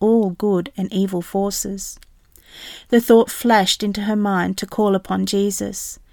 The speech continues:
She opened her mouth to speak. She only managed to utter the first syllable of Jesus' name, and the grey cloud fled. She felt as though Jesus had entered the room and thrown the evil captor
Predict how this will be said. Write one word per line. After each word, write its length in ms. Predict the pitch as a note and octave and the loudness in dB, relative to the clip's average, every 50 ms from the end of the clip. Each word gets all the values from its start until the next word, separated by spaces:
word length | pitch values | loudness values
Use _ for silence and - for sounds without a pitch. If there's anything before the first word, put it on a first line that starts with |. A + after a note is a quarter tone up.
| _ _ _ _ - - - - - - - | _ _ _ _ -20 -20 -20 -20 -20 -10 -4
She 220 | - - B3+ - | -2 0 0 2
opened 380 | - G#3 G#3 G3+ - A#3+ A#3 - | 2 2 2 4 4 2 2 4
her 120 | - A#3 | 2 2
mouth 360 | A3 G#3+ G3 F#3+ F#3+ F#3+ - | 2 2 2 0 0 -2 -4
to 100 | - G3+ | -4 -2
speak. 640 | G3 - - - A#3+ A3+ F#3+ F3+ G#3+ - - - - _ _ _ _ _ _ - | -2 -2 0 0 0 2 2 0 -4 -8 -16 -20 -20 _ _ _ _ _ _ -6
She 220 | - - - - | -4 -2 -2 0
only 260 | - G#3+ A3 A3 A3 | 0 2 2 2 2
managed 500 | G#3+ G#3+ A3 A3 A3+ G#3+ F#3 F3+ - - - | 2 2 2 2 2 2 2 0 -2 -4 -4
to 140 | - - | -4 -2
utter 280 | F#3+ G#3 A3 - G#3 G3 | -2 -2 -2 -2 -4 -4
the 100 | F#3 F#3 | -4 -4
first 320 | - - G3 F#3+ F#3 - | -4 -2 0 0 0 0
syllable 500 | - - A3 A3 A3+ G#3 G3 G3 F#3 F#3 | 0 2 2 2 2 2 0 0 -2 -2
of 160 | F#3+ F#3 F#3 - | -2 -4 -6 -4
Jesus' 580 | - - G3+ G3+ G3 G3 - - F#3+ F#3 F#3+ | -2 0 0 0 0 -2 -2 -2 -2 -2 -2
name, 520 | F#3+ F#3+ G3 G3+ G3+ G3 F#3+ F#3+ G3 G3+ - _ _ _ _ - - - - - - | -2 0 0 0 0 -2 -2 -4 -6 -8 -12 _ _ _ _ -20 -20 -20 -20 -8 0
and 120 | - A3 A3 | 2 4 4
the 60 | A3 | 4
grey 300 | G#3+ A#3 A3+ A3 A3+ B3 | 6 6 6 6 4 4
cloud 380 | A#3+ - A#3 G#3+ G#3+ G#3+ G#3+ - | 2 0 0 2 2 2 0 -2
fled. 480 | - - G#3+ F#3+ F#3 F3+ F#3 - - _ _ _ _ _ _ _ _ _ _ _ - | -2 0 2 2 2 0 -2 -6 -14 _ _ _ _ _ _ _ _ _ _ _ -4
She 160 | - - C4 | 0 0 0
felt 300 | A#3 - A#3 A3 A3+ - | 2 2 2 2 2 2
as 140 | A#3 G#3+ - | 0 0 2
though 120 | A3 G3+ | 0 0
Jesus 500 | G3 G3 - A3+ A3+ G#3+ G#3 F#3 F3+ - | 0 2 2 4 4 4 2 -2 -4 -4
had 140 | - F#3+ - - | -4 -6 -4 -2
entered 320 | G3 G3+ G3 - G#3 G3+ | -2 -2 0 -2 -2 -2
the 100 | - G#3 | -4 -4
room 380 | G3+ G#3 G#3+ G3+ F#3+ F3+ F3+ - | -2 0 0 0 0 -2 -2 -4
and 160 | F#3+ G3 F#3+ | -2 -2 -2
thrown 400 | - - - A3 G#3+ G#3 G3 F#3+ | -2 -4 -2 0 0 0 0 0
the 160 | F#3 - - G3 | -2 -2 -2 -2
evil 220 | G3 F#3+ - F#3+ | -2 -2 -4 -6
captor 560 | - - - - A3+ _ - - F#3 F3 F#3 | -6 -2 -2 -2 -2 _ -6 -6 -6 -6 -6